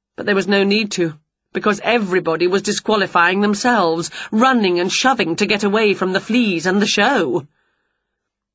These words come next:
"What a lot of fuss over a few fleas," said Winnie, happily scratching herself. "Call themselves witches? <laughs> Come on, let's go home, Wilbur."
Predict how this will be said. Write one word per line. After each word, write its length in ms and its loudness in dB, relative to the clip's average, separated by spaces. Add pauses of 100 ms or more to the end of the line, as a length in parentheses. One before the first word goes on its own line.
(120)
"What 240 2
a 180 2
lot 140 4
of 100 0
fuss 400 0
over 260 2
a 80 2
few 380 4
fleas," 800 2 (140)
said 200 -4
Winnie, 460 -2
happily 340 -2
scratching 400 -4
herself. 560 -4 (480)
"Call 180 4 (140)
themselves 440 0
witches? 600 0 (400)
<laughs> 440 -20
Come 200 4
on, 320 2 (420)
let's 240 0
go 260 4
home, 340 2
Wilbur." 520 2